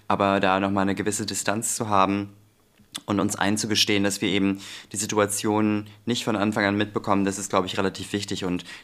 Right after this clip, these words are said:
dieses Commitment beziehungsweise diese Transparenz möchte ich hier jetzt natürlich auch geben. Letztendlich geht's mir natürlich um den Moment der Aussage. Aber wenn du jetzt fragst, warum, äh, SchülerInnen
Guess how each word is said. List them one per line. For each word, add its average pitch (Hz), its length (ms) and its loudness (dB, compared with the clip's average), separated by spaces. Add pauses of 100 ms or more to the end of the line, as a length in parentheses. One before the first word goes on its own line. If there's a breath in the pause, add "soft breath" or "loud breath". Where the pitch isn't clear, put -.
(100)
dieses 101 260 -2
Commitment 101 520 0
beziehungsweise 98 640 0
diese 95 180 -6
Transparenz 98 640 0
möchte 98 220 -4
ich - 60 -8
hier 101 120 0
jetzt 95 160 0
natürlich 95 400 -2
auch 95 160 -4
geben. 95 380 0 (340 loud breath)
Letztendlich 123 400 2
geht's 131 220 0
mir 120 60 4
natürlich 117 300 0
um 110 120 2
den 110 100 2
Moment 107 300 2
der 92 160 2
Aussage. 87 640 2 (400 loud breath)
Aber 110 160 2
wenn 117 100 4
du 123 60 2
jetzt 123 240 0
fragst, 120 560 2
warum, 110 340 2
äh, 107 160 0
SchülerInnen 110 800 2